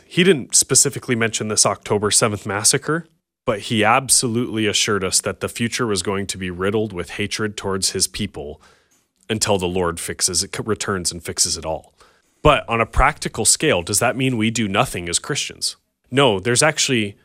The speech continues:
because God has told you, you're expected to act on it. What does acting on it look like? And I think that's the heart of your question. First of all, husbands, wives, you're responsible for teaching your family and educating them properly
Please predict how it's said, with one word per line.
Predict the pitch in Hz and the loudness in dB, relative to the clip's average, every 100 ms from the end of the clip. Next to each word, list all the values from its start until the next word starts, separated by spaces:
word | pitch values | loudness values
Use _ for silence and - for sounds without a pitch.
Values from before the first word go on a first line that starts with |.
| _ - | _ -6
because | 113 - 135 151 | -4 2 4 4
God | 151 170 175 | 4 4 4
has | 180 - | 2 0
told | - 190 190 | 2 2 2
you, | 220 240 220 _ - | -4 -8 -14 _ 0
you're | 131 | 4
expected | 123 - - 120 - 117 101 | 4 4 2 0 -2 -8 -6
to | 110 - | -6 -2
act | 110 - | -2 -2
on | 104 78 | -4 -4
it. | 78 | -8
What | 104 110 156 | -2 2 4
does | 160 | 4
acting | 127 117 - 101 | 4 2 -4 -8
on | 87 | -6
it | 92 | -6
look | 113 160 - | -4 -4 -6
like? | 78 - | -10 -4
And | 98 | -2
I | |
think | 98 107 98 | -2 -2 0
that's | 113 - | 2 2
the | 104 | 0
heart | 101 98 | 0 -2
of | |
your | 98 | -2
question. | - 147 - 87 76 - - - - - _ _ _ _ | 0 0 0 -6 -8 -18 -20 -20 -20 -20 _ _ _ _
First | - 170 - | 2 4 4
of | 117 | 4
all, | 92 95 101 _ _ _ _ | 2 0 -4 _ _ _ _
husbands, | - 143 117 131 131 - - | 2 2 2 0 2 0 2
wives, | 110 107 120 131 - - _ _ - | 4 4 4 2 2 0 _ _ -4
you're | 117 | 2
responsible | 123 - 127 120 - 110 | 4 4 4 2 2 -2
for | 101 98 | -2 -4
teaching | - 123 - 107 | -2 -2 -2 -2
your | 92 | -4
family | - 107 110 101 98 | -2 0 2 0 0
and | 101 98 | -4 -2
educating | 107 113 110 - 98 95 | 0 0 -2 -2 -2 -2
them | 92 90 | -4 -2
properly | - 113 117 104 82 78 78 | 2 2 2 -2 -4 -8 -12